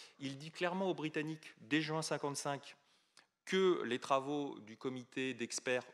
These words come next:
auxquels les Britanniques étaient invités, d'ailleurs c'était les six plus les Britanniques, ont pour but de créer des institutions avec une dimension fédérale, hein, donc il est très clair dès le début, euh,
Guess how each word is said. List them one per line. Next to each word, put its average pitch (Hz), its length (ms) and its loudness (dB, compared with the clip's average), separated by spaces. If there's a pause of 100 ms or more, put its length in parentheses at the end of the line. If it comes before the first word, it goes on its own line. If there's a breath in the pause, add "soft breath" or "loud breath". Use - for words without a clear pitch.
auxquels 139 460 0
les 104 120 -6
Britanniques 127 400 -8
étaient 113 160 -8
invités, 120 320 -6
d'ailleurs 90 240 -4
c'était 95 240 -12
les 98 100 -8
six - 360 -8
plus - 240 -10
les 117 80 -2
Britanniques, 107 440 -8 (800 loud breath)
ont 196 140 8
pour 160 200 0
but 165 220 -2
de 131 80 0
créer 135 320 2
des 117 200 -2
institutions 120 580 -6 (120)
avec 180 360 4
une 135 60 -4
dimension 120 360 -4
fédérale, 120 460 -2 (240)
hein, 110 80 -14
donc 120 180 -12
il 117 80 -10
est 113 80 -6
très 151 160 -6
clair 165 220 -4
dès 131 100 -6
le 120 60 -10
début, 120 360 -8 (240)
euh, 95 480 -6